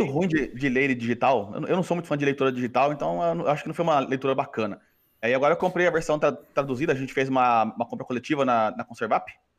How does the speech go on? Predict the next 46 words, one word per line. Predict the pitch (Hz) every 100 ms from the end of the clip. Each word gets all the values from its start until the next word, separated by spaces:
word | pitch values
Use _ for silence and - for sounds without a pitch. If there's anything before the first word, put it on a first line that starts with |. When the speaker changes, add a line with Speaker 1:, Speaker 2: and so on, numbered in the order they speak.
| _ -
Speaker 2:
eu | 120
comprei | 139 135 135 127
o | 110
Levedura, | 107 123 113 127 135 95 - _ _ -
tô |
lendo | 123 147
de | 165
novo. | 165 123 104
Cara, | - 147 - -
e | 170
aí | 160
fora | - 214 240
que |
é | 233
gostoso | 240 - 233 208
a, | 151
a | 135
leitura | 135 131
dele, | 120 113
não | 123 170
é, |
não | 160
é | 165
uma | 170
leitura | 156 143 127 113
muito | 123 -
complexa, | 127 120 123 127 113
não | 110
é | 135
muito, | 135 123 - _ _ _ _ _ _ -
ele, | 151 -
ele | 151 185
aborda | 165 127 170 226
as | -
coisas | 165 151
legais, | 117 127 170
ele | 147
fala | 139 147
um | 185
pouco | 165
de, | 147 139 120
de, | 117 117
de | 110 117
biologia, | 107 139 135 101 123
de | 135
química, | - 123 147 185 202